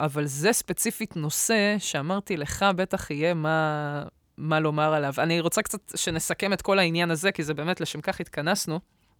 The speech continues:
אבל ככה על הדרך הכרנו אותך לעומק, תומר. אתה יודע, צריך להכיר אותך. אמ, רציתי לשאול אותך, מה אתה חושב שקריס רוק חושב על עצמו? זאת אומרת, איך קריס רוק יצא מכל הדבר הזה?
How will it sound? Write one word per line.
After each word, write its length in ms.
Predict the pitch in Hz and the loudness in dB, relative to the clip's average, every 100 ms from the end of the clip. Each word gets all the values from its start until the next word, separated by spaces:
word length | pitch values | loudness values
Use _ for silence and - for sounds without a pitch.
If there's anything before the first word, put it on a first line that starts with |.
| - | -12
אבל 100 | 143 | -6
ככה 260 | - - 151 | -6 -2 -2
על 80 | |
הדרך 340 | 160 147 160 160 | -2 -4 -4 -6
הכרנו 340 | - 160 160 | 0 0 2
אותך 220 | 151 - 143 | -2 -2 -2
לעומק, 540 | 151 160 147 - - _ _ - | -2 -4 -4 -8 -18 _ _ -4
תומר. 340 | 170 156 151 160 _ _ _ _ - | -4 -2 -8 -12 _ _ _ _ -14
אתה 280 | 147 151 - | -14 -12 -12
יודע, 160 | 147 143 | -12 -12
צריך 220 | - - | -14 -10
להכיר 240 | 151 - 156 | -10 -8 -12
אותך. 220 | 143 - - - - - - - - | -10 -12 -14 -18 -20 -20 -20 -20 -8
אמ, 40 | 151 143 143 143 143 143 _ _ _ _ _ _ 165 | -4 -2 0 -2 -4 -8 _ _ _ _ _ _ -6
רציתי 640 | - - 196 170 151 147 - | -4 0 2 2 0 -4 -10
לשאול 380 | - 147 - 170 | -10 -6 -2 0
אותך, 220 | 165 - | 0 0
מה 220 | 185 156 | 0 2
אתה 120 | 160 - | -2 -4
חושב 400 | 160 - 214 202 - - | -8 -2 0 0 -8 -14
שקריס 580 | - 156 165 160 - | -12 -8 -4 -4 -4
רוק 420 | 165 196 - - - _ _ _ _ _ _ _ _ _ _ _ _ | -2 -2 -2 -12 -16 _ _ _ _ _ _ _ _ _ _ _ _
חושב 420 | - 156 - 151 | -10 -6 -4 -2
על 120 | 147 | -2
עצמו? 360 | 143 - 147 139 - | -4 -6 -6 -8 -12
זאת 180 | - 151 | -16 -12
אומרת, 360 | 147 143 - | -10 -10 -8
איך 160 | 151 - | -8 -8
קריס 320 | - 151 - | -4 -4 -4
רוק 200 | 147 - | -6 -6
יצא 220 | 147 - | -8 -6
מכל 280 | 139 - 143 | -8 -6 -6
הדבר 360 | 139 139 135 135 | -4 -6 -6 -6
הזה? 200 | 135 | -8